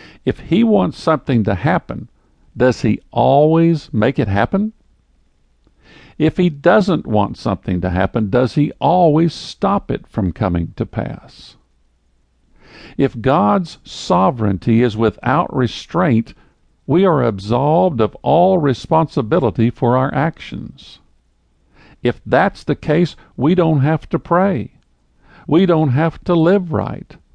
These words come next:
We can do whatever we want. If God's will is always going to happen because of his sovereignty, we are nothing more than puppets for him to manipulate.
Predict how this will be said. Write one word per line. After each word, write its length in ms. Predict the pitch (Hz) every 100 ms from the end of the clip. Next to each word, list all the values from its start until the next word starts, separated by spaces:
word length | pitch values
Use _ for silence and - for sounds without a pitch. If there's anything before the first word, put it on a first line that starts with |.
| _ _ _ -
We 160 | 170
can 220 | 196 160 117
do 180 | 131
whatever 440 | 120 135 147 151 156
we 180 | 151 165
want. 540 | 175 220 185 - - _ _ - -
If 220 | 156 131
God's 420 | 147 208 196 -
will 320 | 131 170 196
is 160 | 143 143 -
always 600 | 143 202 196 175 156 117
going 320 | 143 143 131
to 180 | - 110
happen 480 | 98 185 - 139 110
because 380 | 117 - 123
of 140 | 113 98
his 200 | 104 -
sovereignty, 880 | - 156 196 165 110 104 117 123 - _ _ _ _ -
we 220 | 143 196
are 180 | 143 110
nothing 560 | 107 120 170 - 170
more 220 | 135 143
than 220 | 160 117 101 -
puppets 520 | - 202 - - -
for 200 | - 110
him 380 | 123 131 160 -
to 100 | -
manipulate. 720 | 160 175 208 - 104 - -